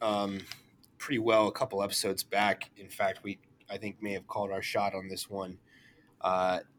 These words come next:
it's, yeah, the, uh, initial charges were some version of first degree, um, intentional homicide, if I recall, and, you know, that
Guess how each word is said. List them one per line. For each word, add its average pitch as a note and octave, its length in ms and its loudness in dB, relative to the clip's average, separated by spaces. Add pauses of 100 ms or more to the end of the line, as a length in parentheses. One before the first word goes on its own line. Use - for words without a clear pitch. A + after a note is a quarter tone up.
(260)
it's, - 340 -6 (720)
yeah, - 380 -6 (140)
the, A2+ 560 8
uh, - 20 -4 (400)
initial D#3+ 320 8
charges A#2 580 8
were G#2 440 2
some A2+ 320 0
version G#2 360 0
of F#2+ 320 -2 (200)
first G#2 260 0
degree, G2+ 580 0 (360)
um, F2+ 240 -2
intentional F#2 760 -4
homicide, F#2+ 600 0
if F2+ 120 -6
I F#2 80 0
recall, F2+ 680 0
and, F2 280 -8 (340)
you F#2+ 80 -4
know, F2+ 60 2
that G2+ 240 6